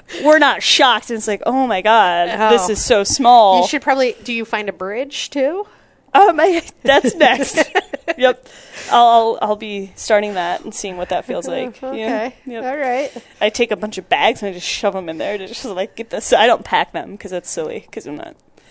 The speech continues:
Speaker 1: So I just, like, shove 'em all in there and we, we just get a feel. I know exactly where, like, the food would go. So.
Speaker 2: You've really planned this out.
Speaker 1: You know, I think the less shock we all experience, you know,
Speaker 2: Um,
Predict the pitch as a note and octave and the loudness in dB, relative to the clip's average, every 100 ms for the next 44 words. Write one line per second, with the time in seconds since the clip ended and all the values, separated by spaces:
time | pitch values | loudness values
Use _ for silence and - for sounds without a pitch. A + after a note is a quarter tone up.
0 | _ _ - F#3 D#3 - - - F3+ E3+ | _ _ -14 -12 -12 -16 -18 -8 -8 -6
1 | D#3+ D#3 D#3+ D#3 D3+ C#3 D#2 F#3 F#3+ F#3+ | -8 -8 -10 -10 -12 -14 -16 -14 -14 -12
2 | G3 - F3 - F#3 G2 F#3 - _ _ | -12 -12 -14 -14 -12 -10 -12 -16 _ _
3 | _ _ _ _ _ - - G3+ F#3+ F3 | _ _ _ _ _ -14 -4 0 0 -2
4 | F3+ F#3 F3 E3 E3+ - - - E3+ E3+ | -6 -6 -8 -8 -10 -12 -10 -10 -10 -8
5 | F#3 - F3+ D#3+ E3 F3 _ _ _ _ | -10 -6 -6 -4 -8 -10 _ _ _ _
6 | _ _ _ - - - G3 G3+ - A3 | _ _ _ -20 -20 -20 -20 -16 -14 -8
7 | A3 G3+ F3+ - G3+ G3 E3+ - G3+ A3 | -2 -2 -2 -4 -6 -6 -6 -4 -6 -6
8 | D#3 - _ A4+ A4 A#3 G3 - _ C#4+ | -10 -14 _ 0 2 2 0 -6 _ -2
9 | D#4+ C#4+ C4+ _ _ _ _ _ A#3 A3 | 0 -6 -8 _ _ _ _ _ -6 -4
10 | G#3 G3+ - A3+ F3+ G3 - _ _ _ | -4 -4 -2 0 0 -2 -10 _ _ _
11 | - A3 G3 F#3 F#3 F#3 - F#3 F3 F3+ | -12 -8 -4 -2 -2 -6 -10 -10 -8 -10
12 | F#3+ - G3 F3 B3 B3 A3+ G#3 | -12 -12 -8 2 4 4 2 -2